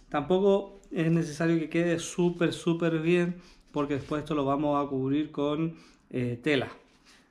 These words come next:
¿vale? Entonces, de hecho, eh,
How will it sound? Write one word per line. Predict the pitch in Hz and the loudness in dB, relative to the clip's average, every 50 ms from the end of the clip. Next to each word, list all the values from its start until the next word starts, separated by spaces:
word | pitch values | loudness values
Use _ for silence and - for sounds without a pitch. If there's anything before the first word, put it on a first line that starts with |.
| _ _ _ | _ _ _
¿vale? | - 127 135 147 160 165 165 165 - - - - - - - - _ - - - | -4 -2 0 0 0 -2 -4 -6 -10 -18 -20 -20 -20 -20 -20 -20 _ -12 -8 -8
Entonces, | 139 123 127 135 135 139 135 - 151 143 139 139 135 135 131 131 - - - - - - _ _ _ _ _ _ _ _ | -6 -6 -4 -2 -2 -2 -2 -2 -2 0 0 2 0 0 -2 -4 -8 -12 -16 -18 -20 -20 _ _ _ _ _ _ _ _
de | - 135 135 | -4 -2 -2
hecho, | 135 135 - - 143 139 135 131 131 131 127 - - _ _ - - _ _ _ _ _ _ _ _ - - - - - | -2 -2 -4 -2 -2 0 0 0 0 -2 -4 -8 -16 _ _ -20 -20 _ _ _ _ _ _ _ _ -20 -20 -20 -14 -10
eh, | 156 143 135 131 127 123 123 120 123 123 123 117 | -8 -6 -4 -4 -4 -4 -4 -6 -6 -6 -8 -10